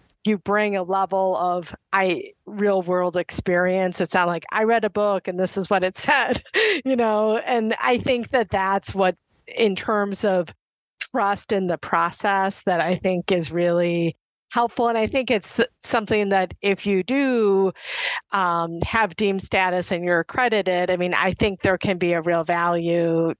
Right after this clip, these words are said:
to that. And I think, you know, chap has been around for a really long time. And,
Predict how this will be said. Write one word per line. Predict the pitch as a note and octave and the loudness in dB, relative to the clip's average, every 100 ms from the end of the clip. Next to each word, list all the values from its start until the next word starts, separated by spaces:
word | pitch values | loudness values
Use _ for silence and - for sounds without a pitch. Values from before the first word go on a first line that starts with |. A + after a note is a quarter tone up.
| - | -6
to | A#3+ G#3 | 0 0
that. | F3+ F3 E3 D#3+ D#3+ E3 | 2 0 0 0 0 -2
And | E3+ E3 D#3+ D#3+ - | -2 0 2 0 -2
I | G2 E3 F#3 | 0 2 2
think, | F3+ D3+ - - - - | 0 -4 -4 -4 -4 -2
you | F#3 | 0
know, | F3+ D#3+ | 0 0
chap | - F#3+ F3+ F3 | -2 -2 -2 0
has | E3 - | -4 -2
been | F3 | -2
around | E3 D#3+ E3 E3 D#3+ D#3 | 0 0 0 0 0 -4
for | - D3+ D3+ D3+ - | 0 2 2 0 -2
a | - | -2
really | E3+ E3+ E3 | 0 0 0
long | D#3+ D#3 D3+ | 0 -2 -4
time. | - E3+ D#3 D#3 D#3 | 0 0 2 0 0
And, | D#3 D3 D3+ | 2 0 -2